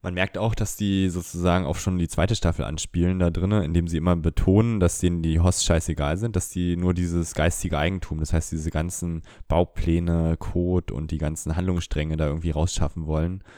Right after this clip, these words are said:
ähm, weil man halt merkt, dass die halt sozusagen diesen Park, äh, also das große Geld wahrscheinlich wittern und irgendwas anderes mitmachen wollen noch.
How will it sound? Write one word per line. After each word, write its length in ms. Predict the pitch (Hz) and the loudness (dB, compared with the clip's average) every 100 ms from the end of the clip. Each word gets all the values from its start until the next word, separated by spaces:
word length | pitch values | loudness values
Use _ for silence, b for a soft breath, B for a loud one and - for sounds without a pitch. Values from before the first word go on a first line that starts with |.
| B B B B - | B B B B 0
ähm, 480 | 87 80 80 78 73 | 4 4 2 -2 -2
weil 120 | 78 | 0
man 180 | 80 82 | 2 0
halt 100 | 76 | 0
merkt, 220 | 78 - | -2 -2
dass 140 | - | -4
die 140 | - 80 | -2 0
halt 120 | 80 | 0
sozusagen 560 | 80 82 80 80 80 | -4 -4 -2 -2 -2
diesen 180 | 78 80 | -6 -4
Park, 460 | - 80 73 80 - | -4 -2 -2 -4 -6
äh, 40 | - | -4
also 420 | 78 76 73 78 | -2 -2 -4 -6
das 400 | 78 - - - | -6 -8 -14 -14
große 280 | - 87 78 | -2 -2 0
Geld 240 | 78 80 | -2 -2
wahrscheinlich 320 | 82 80 78 | -2 -2 -4
wittern 260 | 82 80 80 | -4 -2 -2
und 100 | 73 | -4
irgendwas 320 | 78 78 78 | -8 -8 -8
anderes 220 | - 80 | -10 -14
mitmachen 320 | 78 73 76 73 | -14 -16 -14 -12
wollen 200 | 73 73 | -12 -12
noch. 220 | 76 | -16